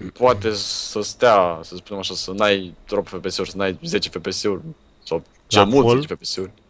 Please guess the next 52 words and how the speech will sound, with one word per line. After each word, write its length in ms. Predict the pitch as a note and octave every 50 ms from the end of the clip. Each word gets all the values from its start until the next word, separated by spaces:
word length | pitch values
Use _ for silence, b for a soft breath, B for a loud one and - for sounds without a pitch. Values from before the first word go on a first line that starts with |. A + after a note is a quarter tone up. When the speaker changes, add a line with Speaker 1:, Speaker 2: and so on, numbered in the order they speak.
| _ _ _ _ _ _ _ _ _
Speaker 2:
La 200 | - F#2+ G2+ G2+
Speaker 1:
Uh, 260 | G#2 G#2 G#2 G#2 G2+
Speaker 2:
full? 340 | F#2 G2+ G2+ A2+ B2 - - C3 _ _ _ _ _ _ _ _ _ _
Speaker 1:
nu, 300 | _ G2 G2+ A2+ C#3+ C#3
păi 160 | - - A2 G#2
aici 160 | A2 A2+ A2
nu 100 | A2 B2
e 40 | B2
cu 100 | A#2 A2+
grafică. 400 | G2+ A2 G#2 F#2+ - - - -
Spun 220 | - - - C3+
așa, 300 | C#3 C3 C3 - C#3 A#2
că 120 | G#2 - G#2+
sunt 260 | - - - A#2+ -
foarte, 380 | - - B2 A#2 G#2+ - - E2
e 220 | G2 G#2+ A2 A2
destul 380 | G2 - G#2+ A2+ - - A#2+ A#2
de 60 | F2
prost 240 | - A2 A#2 A2 -
optimizat 440 | F2 - - F#2 F#2+ E2+ F#2+ F#2
când 120 | - F2 E2+
sunt 120 | - F#2
foarte 300 | - - F#2 E2+ - -
mulți 200 | F2+ F2 E2+ -
playeri 320 | _ - F2+ G2+ A2 A2+ - _ _
și 500 | _ - - - - - - G2 G2+ G2+ F#2+
la 140 | F#2+ G2 G2+
un 220 | G2+ G#2 G#2 G#2
O 80 | G#2+ G#2 G2+ A2+
X 120 | G#2+ G2+ -
de 100 | G2+ G2+
ăsta 200 | G2 F#2+ - E2
cu 220 | - - E2+ D#2+ E2+
două 180 | D#2+ G2+ G2+ G2
mii 100 | G2 F#2
de 100 | F2+ -
playeri 300 | - G2+ F#2+ F2+ F2+ -
când 180 | - F2+ E2+
sunt 140 | E2 E2+ E2
toți 260 | _ G2 G2 - - -
în 60 | F2
același 460 | - - F#2+ F#2 E2+ D#2+ - - -
loc, 420 | D#2+ A2 C3 C3 _ - - - _ _ _
orice 300 | - A2+ B2+ A#2+ - -
călător 300 | - - B2 A#2 - G2+
ai 60 | F#2+
avea, 120 | F2+ F2+ F#2+
tu 120 | F2+ -
ai 60 | G2
avea 120 | F#2 F#2 F2
lag 140 | E2+ E2 D2+
pe, 280 | _ D2 C#2+ C#2+ C#2+